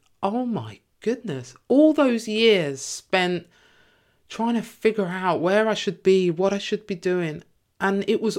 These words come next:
always with me. I didn't need to go searching. It was already there. I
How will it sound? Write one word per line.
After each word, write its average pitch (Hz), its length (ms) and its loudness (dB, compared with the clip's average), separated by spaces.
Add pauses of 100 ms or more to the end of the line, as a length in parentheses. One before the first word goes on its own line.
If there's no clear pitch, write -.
(140)
always 226 460 2
with 226 200 -2
me. 190 200 -2
I 185 120 -4
didn't 214 400 -4
need 208 300 0
to 202 80 -4
go 165 220 -2
searching. 165 800 -6 (300)
It 196 140 4
was 190 200 -2 (140)
already 180 580 6
there. 139 500 -4 (240)
I 175 280 -2